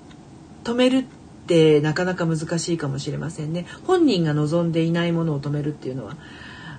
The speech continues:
なかなか難しいかもしれないですよね。うん。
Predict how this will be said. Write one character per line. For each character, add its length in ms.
な 80
か 100
な 120
か 100
難 340
し 160
い 40
か 100
も 100
し 140
れ 60
な 120
い 60
で 100
す 100
よ 100
ね。 260
う 40
ん。 260